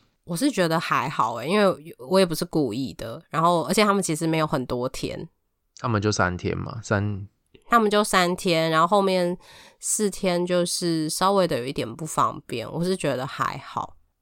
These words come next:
Speaker 2: 那感觉上家人这一块还蛮 peace 的。<laughs> 你会担心他们也确诊吗？就是因为毕竟家人可能年纪比较大。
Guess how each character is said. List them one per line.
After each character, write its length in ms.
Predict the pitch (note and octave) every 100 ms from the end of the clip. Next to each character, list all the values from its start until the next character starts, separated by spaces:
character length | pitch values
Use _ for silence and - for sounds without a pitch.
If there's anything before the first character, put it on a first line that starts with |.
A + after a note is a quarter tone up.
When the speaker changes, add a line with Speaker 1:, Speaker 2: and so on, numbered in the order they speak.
| _ -
Speaker 2:
那 120 | D#3+
感 160 | G#2+
觉 160 | G2+ G#2
上 460 | G#2 C#3 C3 B2 G#2+ -
家 280 | C#3 B2+
人 200 | B2+ F#2
这 120 | F#2+ G#2+
一 40 |
块 160 | A2+ G#2+
还 120 | F#2+
蛮 200 | F2 F2
peace 380 | - F#2 - -
的。 240 | - G2+ - _
<laughs> 160 | _ _
你 140 | B2
会 100 | F#3
担 220 | A3 F3+ E3
心 120 | F3+
他 140 | F3+
们 100 | D#3
也 140 | A2+ G2
确 240 | - B2
诊 180 | A2 F2
吗？ 240 | F2 F2
就 120 | G#2+
是 180 | C3 C#3
因 100 | D3
为 140 | D3 B2+
毕 220 | C#3+ A#2+
竟 320 | B2+ A#2+ G#2+
家 240 | A2+ G#2
人 180 | G#2+ F#2
可 80 | F2
能 140 | E2+
年 180 | F#2 F2
纪 160 | F#2 G2
比 80 | D#2+
较 100 | D#2+
大。 340 | - - -